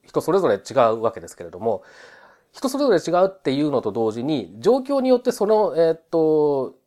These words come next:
色の組み合わせを変えたくない場合っていうのもあるわけですよね。例えば写真を見るときっていうのは変えたくないとか、そういうようなことがあるので、これをショート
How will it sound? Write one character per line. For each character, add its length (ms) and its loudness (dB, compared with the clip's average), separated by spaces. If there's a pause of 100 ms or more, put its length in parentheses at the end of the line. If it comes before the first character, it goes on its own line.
(120)
色 180 0
の 100 0
組 220 -2
み 40 2
合 40 4
わ 60 2
せ 120 0
を 80 -2 (120)
変 120 2
え 80 2
た 100 -4
く 140 -6
な 180 0
い 80 2
場 160 2
合 60 2
っ 40 -4
て 140 -10
い 20 -8
う 40 -8
の 60 -6
も 100 -2
あ 20 -2
る 100 -6
わ 120 -16
け 80 -16
で 60 -18
す 100 -12
よ 40 -6
ね。 60 -6
例 100 0
え 40 6
ば 80 0
写 120 -2
真 220 2
を 60 6
見 100 2
る 60 -2
と 100 -4
き 120 -14
っ 20 -20
て 160 -12
い 20 -8
う 40 -10
の 40 -8
は 100 -4
変 140 -4
え 60 -2
た 100 -4
く 80 -14
な 140 -2
い 80 -10
と 100 -16
か、 240 0 (380)
そ 140 2
う 20 8
い 20 8
う 60 8
よ 40 4
う 40 0
な 0 -
こ 60 -4
と 100 -2
が 100 0
あ 60 2
る 60 -8
の 120 -12
で、 140 -4
こ 100 -8
れ 80 4
を 160 4
シ 80 -6
ョ 60 4
ー 20 -8
ト 180 -8